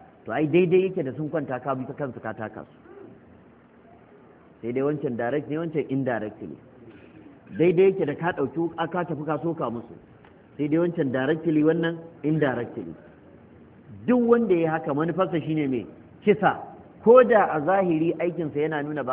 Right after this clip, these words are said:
haka bane, amma manufarsa kisa ce. Yanzu mutum ne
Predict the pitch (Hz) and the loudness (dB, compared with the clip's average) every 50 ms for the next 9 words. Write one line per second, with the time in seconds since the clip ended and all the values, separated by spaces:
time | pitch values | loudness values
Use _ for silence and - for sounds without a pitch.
0 | 131 143 - 143 131 135 131 131 123 131 147 156 156 160 160 156 147 160 147 147 | -2 -2 -2 -4 -6 -4 -6 -6 -6 -6 -6 -6 -6 -6 -6 -6 -6 -6 -6 -8
1 | 135 - 131 120 120 87 80 - - - - - - - - - - 110 139 156 | -10 -10 -10 -10 -12 -12 -12 -14 -18 -20 -20 -20 -20 -20 -20 -12 -2 0 2 2
2 | 160 160 214 220 214 - - 202 208 180 165 156 156 156 151 | 4 4 4 4 4 2 2 2 0 0 0 0 0 -2 -2